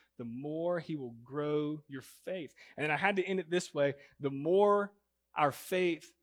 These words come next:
grows, the more we are with Jesus. The more our faith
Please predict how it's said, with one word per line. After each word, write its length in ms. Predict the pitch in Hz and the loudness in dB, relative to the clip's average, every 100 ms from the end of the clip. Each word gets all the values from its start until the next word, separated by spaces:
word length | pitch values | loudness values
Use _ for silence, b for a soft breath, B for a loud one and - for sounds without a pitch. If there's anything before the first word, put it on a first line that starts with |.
| 120 | -20
grows, 720 | 123 156 165 185 202 196 - _ _ _ _ _ - | -4 0 0 -2 -6 -12 -20 _ _ _ _ _ -14
the 100 | 123 | -10
more 640 | 120 131 147 165 165 170 _ _ _ _ | -6 -4 -2 -2 -4 -10 _ _ _ _
we 440 | 139 147 147 147 _ _ _ | -6 -4 -4 -6 _ _ _
are 80 | 113 | -18
with 160 | 113 | -18
Jesus. 540 | 110 117 117 117 - _ _ _ _ _ _ _ _ _ _ _ _ _ _ _ _ _ _ _ _ _ | -20 -18 -18 _ -20 _ _ _ _ _ _ _ _ _ _ _ _ _ _ _ _ _ _ _ _ _
The 60 | 117 | -4
more 240 | 151 214 | 2 2
our 60 | 185 | 2
faith 440 | - - 208 208 | -2 -2 -2 -2